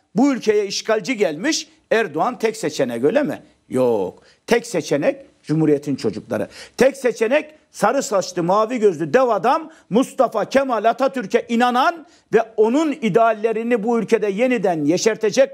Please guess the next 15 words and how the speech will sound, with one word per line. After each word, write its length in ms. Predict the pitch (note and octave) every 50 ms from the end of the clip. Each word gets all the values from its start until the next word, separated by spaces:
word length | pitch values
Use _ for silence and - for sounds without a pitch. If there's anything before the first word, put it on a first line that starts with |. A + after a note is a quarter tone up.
| -
olanlar. 460 | F#3 F3 E3 D#3 C#3+ C3+ C3 A#2+ A#2 - - - - - _
Tek 180 | - B3 C4+ C4
seçenek 540 | - - A3 - - G3+ G3 B3+ D4 C#4+ - - _ _ -
laik, 500 | C#3+ F3+ G3 G3+ G3+ A3 C#4 - - - _ _ _ -
demokrat, 680 | D#3 F3+ G3+ G#3+ G#3+ G#3 - - G#3 A#3 C#4 - - - _ _ _ -
özgür 380 | E3+ F#3 F#3+ D#3 C#3+ G#3+ C4+
Türkiye'ye 680 | A3+ - - G#3+ G#3+ F3+ - G#3 G#3 G#3+ G#3 F#3+ - -
inananlar, 600 | F3+ F3+ F#3+ F#3+ F#3+ F#3 F3+ F3+ F3+ F3 D#3 - - - - _ -
yani 340 | - F#3+ A3+ A3+ G#3 F#3 E3 -
tek 180 | - C4+ C#4 C#4
seçenek 560 | - - G#3 E3 - G3+ G3 B3+ C#4+ C#4+ - - _ _ _
cumhuriyetçiler, 920 | - - A#3 A3+ A3+ G#3+ G#3+ G3+ G3+ G3 - - F3 G3 A3+ D4 D4+ D4+ - - _ _ _ -
demokratlar 840 | - F#3+ G#3 G#3+ A3+ G#3+ - G#3+ A3 G3 - - A3 A3+ G3+ E3+
bu 140 | D3+ D3+ C#3+
ülkede. 420 | C3+ - - C#3 B2 G2+ A#2+ A2